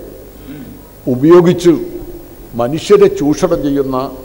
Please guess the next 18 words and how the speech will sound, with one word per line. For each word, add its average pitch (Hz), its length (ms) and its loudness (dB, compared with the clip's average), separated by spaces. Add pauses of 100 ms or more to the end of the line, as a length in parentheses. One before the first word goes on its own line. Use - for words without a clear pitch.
(720)
അതിഗുരുതരമായ 160 920 2 (560)
മനുഷ്യരെ 143 360 -4 (120)
തകർക്കുന്ന 160 540 -2
പരിപാടികൾക്കെതിരാണ്. 123 1120 -4 (840)
ഇൻഷാ 120 340 0
അല്ലാ, 135 220 -2 (300)
ആ - 20 0 (120)
പ്രയാണവുമായി 143 680 -2
മുന്നോട്ട് 127 380 -8
പോകുമ്പോൾ 117 420 -4 (160)
അൽഹംദുലില്ലാ 127 640 -6 (100)
അതിന് 110 220 -8
വലിയ 110 280 -6
പ്രതിഫലം 147 380 0
കിട്ടുന്നതാണ്. 120 560 -4 (420)
ഈ - 20 4 (120)
ഒത്തുചേരൽ 147 560 2 (100)
നാളെ 127 220 -2